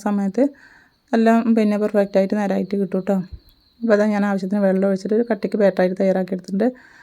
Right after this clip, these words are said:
അതിലേക്ക് ഞാൻ ഉപ്പും ചേർത്ത് കൊടുത്തിട്ടുണ്ട്. പിന്നെ ആവശ്യത്തിന് സോഡാപ്പൊടിയും കൂടി ചേർത്ത് കൊടുത്തിട്ടുണ്ട്. ഒരു നുള്ളു സോഡാപ്പൊടി ചേർത്തിട്ടുള്ളൂ. അപ്പോൾ അതൊക്കെ മിക്സ് ചെയ്ത് അവിടെ മാറ്റി വെച്ചിട്ടുണ്ട്. പിന്നെ അത് ഫ്രൂട്ട് സാലഡിന് വേണ്ടിയിട്ടാണ് കേട്ടോ. ഇതിൽ പൈനാപ്പിൾ ഉണ്ട്, ആപ്പിൾ ഉണ്ട്, തണ്ണിമത്തനുണ്ട്, പിന്നെ എന്താണ് ഷമ്മാമ്,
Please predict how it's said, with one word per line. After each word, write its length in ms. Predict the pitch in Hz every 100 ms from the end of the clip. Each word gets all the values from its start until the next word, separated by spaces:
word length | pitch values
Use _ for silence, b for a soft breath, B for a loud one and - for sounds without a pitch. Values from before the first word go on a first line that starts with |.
| B -
അതിലേക്ക് 260 | 226 220 233
ഞാൻ 80 | 226 214
ഉപ്പും 220 | - 233 233
ചേർത്ത് 200 | 220 202
കൊടുത്തിട്ടുണ്ട്. 300 | 208 208 208
പിന്നെ 180 | 202 214 285 B B 208
ആവശ്യത്തിന് 320 | 202 196 208 214
സോഡാപ്പൊടിയും 460 | 185 185 185 185
കൂടി 120 | 190 220
ചേർത്ത് 160 | 220 196
കൊടുത്തിട്ടുണ്ട്. 280 | 180 180 175
ഒരു 60 | 180
നുള്ളു 160 | 202 202
സോഡാപ്പൊടി 320 | 202 180 180 190
ചേർത്തിട്ടുള്ളൂ. 400 | 180 180 170 247 269 b b b _
അപ്പോൾ 120 | 262 233
അതൊക്കെ 180 | 240 233
മിക്സ് 120 | 208
ചെയ്ത് 100 | 202
അവിടെ 100 | 196 214
മാറ്റി 180 | 190 180
വെച്ചിട്ടുണ്ട്. 440 | 185 180 190 190 226 254
പിന്നെ 160 | - 226
അത് 60 | 226
ഫ്രൂട്ട് 220 | 240 208 196
സാലഡിന് 300 | 190 196 196
വേണ്ടിയിട്ടാണ് 400 | 185 185 190 190
കേട്ടോ. 160 | 190 190 B B B _
ഇതിൽ 160 | - 226 214
പൈനാപ്പിൾ 440 | 202 196 196 214 214
ഉണ്ട്, 120 | 196 196
ആപ്പിൾ 220 | 190 202 208
ഉണ്ട്, 180 | 196 233 247 B -
തണ്ണിമത്തനുണ്ട്, 720 | 190 190 190 196 202 196 214 269 - -
പിന്നെ 180 | 202 190
എന്താണ് 260 | 190 196 196 202
ഷമ്മാമ്, 500 | 196 190 196 202